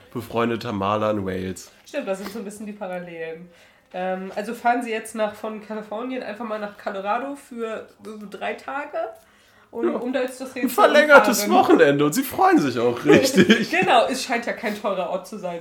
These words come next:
Speaker 2: weil wenn Skipassen zweihundert Dollar kostet, also
Speaker 1: Ja.
Speaker 2: auf geht's. <laughs> Na gut.
Speaker 1: Ach, Auslagen kriegen sie dann zurück, ne, von der Schule oder so.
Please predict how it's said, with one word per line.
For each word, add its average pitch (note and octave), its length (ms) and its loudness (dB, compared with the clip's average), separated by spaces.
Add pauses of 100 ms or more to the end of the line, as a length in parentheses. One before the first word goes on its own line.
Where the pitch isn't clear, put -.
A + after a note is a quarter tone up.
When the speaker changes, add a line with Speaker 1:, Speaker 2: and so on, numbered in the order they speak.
Speaker 2:
weil F3 220 -10
wenn F3+ 140 -10
Skipassen F3+ 600 -14
zweihundert F#3 420 -6
Dollar F3 200 -8
kostet, - 460 -12
also - 160 -8
Speaker 1:
Ja. F#2 440 -2
Speaker 2:
auf - 40 -4
geht's. - 360 -12
<laughs> D4 40 -10 (1300)
Na C4+ 100 0
gut. C4+ 100 -6
Speaker 1:
Ach, - 180 -6
Auslagen A#2 420 2
kriegen A#2 160 -4
sie G#2+ 80 -2
dann G2+ 140 -4
zurück, G#2 400 -10
ne, G#2+ 100 -6
von G2+ 160 -8
der G2+ 120 -2
Schule A2+ 300 -6
oder G#2 280 -8
so. G#2 160 -10